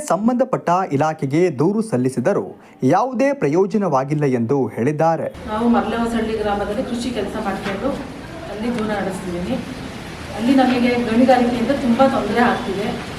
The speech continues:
Speaker 2: ನಾವು, ನನ್ನ ವೈಯಕ್ತಿಕ ವಿಚಾರದಲ್ಲಿ ನಾನು ಕೃಷಿ ಚಟುವಟಿಕೆ ಮಾಡಬೇಕು ಅಂತ, ನಾನು ಹೈನುಗಾರಿಕೆ ಮಾಡಬೇಕು ಅಂತಲೇ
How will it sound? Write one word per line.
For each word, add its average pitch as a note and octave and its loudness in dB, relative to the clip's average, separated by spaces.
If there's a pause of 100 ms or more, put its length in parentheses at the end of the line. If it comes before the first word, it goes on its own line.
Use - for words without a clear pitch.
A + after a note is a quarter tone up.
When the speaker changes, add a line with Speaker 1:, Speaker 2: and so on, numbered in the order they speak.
(460)
Speaker 2:
ನಾವು, A#3 0 (440)
ನನ್ನ B3+ 4 (140)
ವೈಯಕ್ತಿಕ B3 2 (100)
ವಿಚಾರದಲ್ಲಿ A#3+ 2
ನಾನು A#3 2
ಕೃಷಿ C4 -2 (120)
ಚಟುವಟಿಕೆ A#3 -2
ಮಾಡಬೇಕು G#3+ -2
ಅಂತ, G#3+ -6
ನಾನು A#3+ 0
ಹೈನುಗಾರಿಕೆ A#3 2
ಮಾಡಬೇಕು G#3 -2
ಅಂತಲೇ G3+ -4